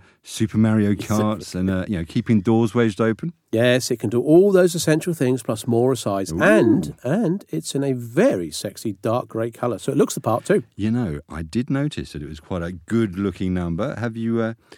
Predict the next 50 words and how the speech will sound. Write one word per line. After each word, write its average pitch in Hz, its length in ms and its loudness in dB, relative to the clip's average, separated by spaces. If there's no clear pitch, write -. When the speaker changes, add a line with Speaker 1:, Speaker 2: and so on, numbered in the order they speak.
Speaker 1:
have 101 100 -8
you 107 80 0
worked 110 240 0
out 113 140 0
how 107 60 -2
to 107 80 -2
use 113 280 0
it 113 80 0
yet? 147 160 -2
Speaker 2:
No, 135 180 6
not 143 140 6
a - 20 2
clue. 107 220 -2
<laughs> - 400 -10
I, 151 100 6
I 160 100 4
can - 140 6
Speaker 1:
Right. 143 100 4
Speaker 2:
switch 208 300 4
it 170 100 6
on 147 160 8
and 131 80 8
that's 147 200 8
about 131 320 6
it. 120 240 4
But, 139 240 4
uh, 120 100 8
you 175 80 6
know, 202 100 6
I've 135 100 4
only 196 180 6
had 139 240 2
it - 80 -2
about 110 260 -4
a 98 60 -2
week 123 200 -2
or - 60 -8
so, 92 220 -10
so - 160 -8
early 151 320 8
days, - 420 -10
early 123 220 0
days. 80 300 -14
Speaker 1:
Okay, 139 580 -10
so, 104 720 -2
uh, - 60 -16
it 117 80 -8
always 117 240 -2
takes - 280 -4
you 107 280 -2